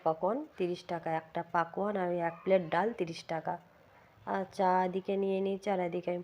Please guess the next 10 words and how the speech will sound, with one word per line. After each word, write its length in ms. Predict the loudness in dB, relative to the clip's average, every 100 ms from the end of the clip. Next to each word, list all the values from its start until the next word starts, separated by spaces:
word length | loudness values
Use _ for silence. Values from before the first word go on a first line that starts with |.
| 0
পরোটাটাও 520 | 0 0 -2 -2 -2
করে 260 | 0 -2 -2
নিয়েছি। 440 | -6 -8 -6 -8 -10 -20 -20 _ _ _
তো 60 | -2
এখানে 440 | 0 0 -2 -2 -2
ওরা 120 | -4
খাওয়া 300 | -4 -4 -4
দাওয়া 260 | -4 -4 -4
করছে 400 | -6 -6 -6 -6
এখন। 260 | -4 -8